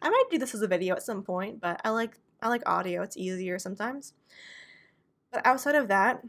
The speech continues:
I just wanted to give this update so that you guys understand what we'll be talking about and kinda, like, what my methodology is to some degree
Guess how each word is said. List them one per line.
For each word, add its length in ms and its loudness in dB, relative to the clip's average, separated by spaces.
I 40 2
just 140 -2
wanted 200 0
to 60 -2
give 200 0
this 200 -4
update 640 2
so 140 -2
that 80 -4
you 160 -2
guys 160 6
understand 680 -2
what 200 -2
we'll 80 -2
be 80 -2
talking 380 -4
about 320 2
and 140 -6
kinda, 200 -2
like, 140 -4
what 180 2
my 100 -2
methodology 600 -2
is 320 -4
to 100 -14
some 180 -4
degree 420 0